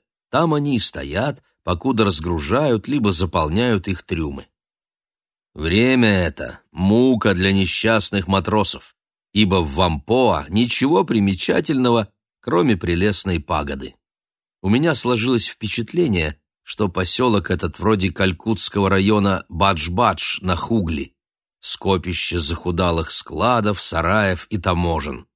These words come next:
Команды ласкаров, истомлённые бездельем, считают дни до увольнительной в Кантон. К счастью, долго торчать там не пришлось.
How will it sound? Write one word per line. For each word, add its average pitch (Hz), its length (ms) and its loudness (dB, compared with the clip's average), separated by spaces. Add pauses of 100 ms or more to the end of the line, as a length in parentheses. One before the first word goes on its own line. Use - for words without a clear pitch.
(580)
Команды 87 480 0
ласкаров, 85 800 -2
истомлённые 90 760 0
бездельем, 80 760 -2 (260)
считают 95 720 0
дни 107 340 2
до 87 120 0
увольнительной 90 800 0
в - 80 -8
Кантон. 85 540 -2 (720)
К - 40 -20
счастью, 110 580 -2
долго 92 440 0
торчать 90 540 -4
там 87 200 -2
не 90 100 0
пришлось. 82 640 -6